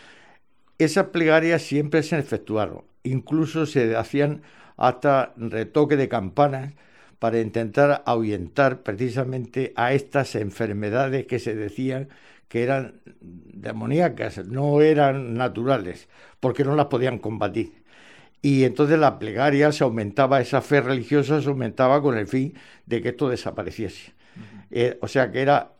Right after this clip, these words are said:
Speaker 1: rezos a San Sebastián y rezos con toques de campana,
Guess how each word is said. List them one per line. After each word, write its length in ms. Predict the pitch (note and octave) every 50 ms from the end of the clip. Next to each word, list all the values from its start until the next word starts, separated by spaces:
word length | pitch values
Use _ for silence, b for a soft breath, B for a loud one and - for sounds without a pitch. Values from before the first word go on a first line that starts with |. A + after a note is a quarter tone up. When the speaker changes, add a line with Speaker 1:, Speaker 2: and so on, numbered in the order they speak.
| _ _ _
Speaker 1:
rezos 680 | - G#2 G2 A2+ C3+ E3+ D#3 - - - F#2+ E2+ - - -
a 80 | A#2+
San 240 | A2+ - A#2+ A2 G#2
Sebastián 560 | G2 - A#2 A2 G2+ F#2+ - B2+ C3 A#2+ A2 b b b b b b b b b
y 120 | - B2 A2+
rezos 480 | G2+ B2+ D3 D3 D3+ E3+ C#3+ - -
con 260 | - - A2+ A2+ A2
toques 320 | A2 D#3 D3+ A#2+ G2+ A2+ A2
de 140 | B2+ D#3 C3
campana, 580 | - B2 A2+ G2+ - C#3 C3 B2+ C3+ - G3+